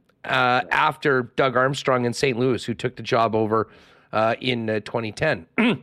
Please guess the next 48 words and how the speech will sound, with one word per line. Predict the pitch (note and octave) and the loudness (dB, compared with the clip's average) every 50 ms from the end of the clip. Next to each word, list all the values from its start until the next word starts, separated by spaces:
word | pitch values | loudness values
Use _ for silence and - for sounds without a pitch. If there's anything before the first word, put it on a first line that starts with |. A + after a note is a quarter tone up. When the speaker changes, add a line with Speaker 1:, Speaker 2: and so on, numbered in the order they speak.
| - - - - - | -8 -10 -6 -2 0
Speaker 1:
And, | E3+ E3+ D#3+ D#3 C#3+ - - - - - - - - - - | 2 2 0 0 -4 -8 -14 -20 -20 -20 -20 -20 -18 -6 -2
I | - E3 | -2 0
mean, | F3 E3 | 2 2
I | E3 | 0
think | D#3+ - A3+ A3+ G#3+ A3+ | 0 0 -2 -2 -2 -2
you | A3+ F#3+ | -2 -2
can | - G3 | -2 -2
certainly | E3 - - - F#3 E3+ - E3+ E3+ D#3 | -4 -2 0 0 0 0 0 -4 -4 -2
make | D3 D3 D3+ C#3+ C#3+ | 0 -2 -2 -2 -4
the | - C3+ B2 | -2 0 0
argument | B2 C3 C3 B2 C3 B2+ B2+ B2+ A#2+ - - B2 | 2 2 0 -2 -4 -4 -4 -4 -4 -8 -6 -2
that | A#2+ B2+ B2 A#2+ A2+ - _ _ | 0 2 2 2 0 -2 _ _
Cheveldayoff, | - - - - C3+ C3+ C#3 C3+ A2+ B2 B2 A#2+ A#2+ A#2+ B2+ B2 A#2 - - | -12 -6 -2 -2 0 0 0 0 0 2 2 4 4 4 4 2 0 -2 -6
Chipman, | - - B2+ - - B2+ B2 | -8 -8 -8 -6 -4 -4 -4
like, | B2 A2+ A2 - | -4 -6 -8 -8
the | - A#2+ | -6 -4
entire | A#2 G#2+ - - B2 C3 C#3+ C#3+ | -4 -4 -2 0 0 2 2 0
group | B2+ G2+ - A#2 A#2+ B2 B2+ B2 - | -2 -2 -2 0 0 0 0 -2 -4
did, | - B2 A#2+ A#2 A2+ G#2+ - - - _ - - - _ _ _ _ _ - | -2 0 0 0 0 -2 -6 -10 -16 _ -20 -20 -20 _ _ _ _ _ -6
I | - | -2
mean, | C#3 C#3+ C3+ | 0 0 2
a | B2+ | 2
really | A2+ A2+ B2+ D3+ - - | 2 0 0 0 0 0
good | - D#3 D#3+ D#3 C3 | 0 0 -2 -2 -2
job | G#2+ A#2 C#3 C3+ C3+ C#3 C#3+ - - | 0 0 2 4 4 4 2 2 0
over | - C3 B2+ A#2 A#2+ | 0 -2 0 0 -2
those | A#2 A#2 A2 - | -2 -2 -4 -4
first | - - C3+ D#3 D3 - | -4 -2 -2 -2 -2 -2
five | - - C3 B2+ C3 C3 B2 | -2 0 2 2 2 0 0
years | A#2 A#2+ B2 C3 B2+ B2 | 0 2 2 2 2 2
identifying | A#2 A2+ - - B2+ C3+ D3 C#3+ - C#3 C3+ C3+ B2+ | 0 0 0 0 0 0 -2 -2 -2 0 0 0 0
where | A2+ B2 C3 | 0 0 0
they | B2+ B2+ B2 | 0 0 0
needed | B2 A#2+ A#2 A#2+ B2 - | 0 -2 -2 -4 -4 -6
to | B2 | -6
go, | A2 - A#2+ A#2+ A#2+ | -2 0 2 2 2
and | B2 C3 | 2 2
they | C3 C3+ | 0 0
built | C3 - C#3+ C#3+ F3 - - | 0 0 0 0 0 0 -2
a | E3+ | -4
team | C#3 - - C3+ A#2+ A#2+ C3 | -4 -4 -4 -4 -4 -2 0
that | D3 D3 C3+ C3 | 0 -2 0 0
was | C3 B2+ C3 B2+ | 0 0 0 0
a | C#3+ | -2
legitimate | B2+ A#2+ A#2 G#2+ A2+ A#2 A2+ A2+ A2+ A2 - | -2 -2 -2 -2 -2 -4 -4 -4 -4 -6 -6
contender. | - A#2+ A2 - E3 F#3 F#3+ C#3+ - - - - - - - - - - - - - - - _ _ | -8 -8 -4 -2 -2 0 0 -2 -6 -8 -12 -18 -20 -20 -20 -20 -20 -20 -20 -20 -20 -20 -20 _ _
It | D3+ D#3 C3+ - | -2 -2 -2 -4
seems, | - - G#3 G#3 G3+ F#3 E3+ | -4 -2 0 0 0 0 -2